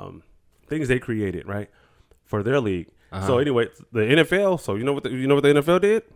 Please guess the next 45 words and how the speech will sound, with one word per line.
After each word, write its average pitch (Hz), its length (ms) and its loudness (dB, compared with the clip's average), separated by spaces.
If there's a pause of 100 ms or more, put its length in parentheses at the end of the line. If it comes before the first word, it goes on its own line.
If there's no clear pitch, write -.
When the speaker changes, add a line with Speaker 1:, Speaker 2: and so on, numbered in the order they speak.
(120)
Speaker 2:
What? - 320 -14
Speaker 1:
Yeah, 95 160 -4
they 151 120 2
bit. 254 480 2 (360)
They 120 140 2
said, - 160 2
"We 165 100 6
gonna 208 160 8
bite 269 280 4
that. 349 260 0
We 190 100 4
like 233 240 -2
that 170 140 2
idea. 113 420 0 (100)
Speaker 2:
So - 40 -20
Speaker 1:
So - 160 -8
we - 40 -2
Speaker 2:
they 170 60 4
Speaker 1:
gonna 202 140 0
Speaker 2:
took 98 80 -4
Speaker 1:
steal 262 160 4
Speaker 2:
that 226 80 4
Speaker 1:
that. 196 100 -2
So 202 60 -2
we 135 60 0
Speaker 2:
idea? 139 80 0
Speaker 1:
gonna 143 80 4
take 208 160 2
that 220 120 0
idea." 170 280 -2 (280)
Speaker 2:
Oh, 80 140 -10
wow. 78 100 -6
Speaker 1:
I - 80 4
don't 226 160 2
mind. 220 260 2
I 175 100 2
don't 240 120 2
mind 202 220 2
people, 127 200 0 (200)
like, 123 240 2
stealing. 139 340 -2
It's 190 140 -4
not 240 180 -2
stealing. 107 540 -8
Speaker 2:
<laughs> - 40 -20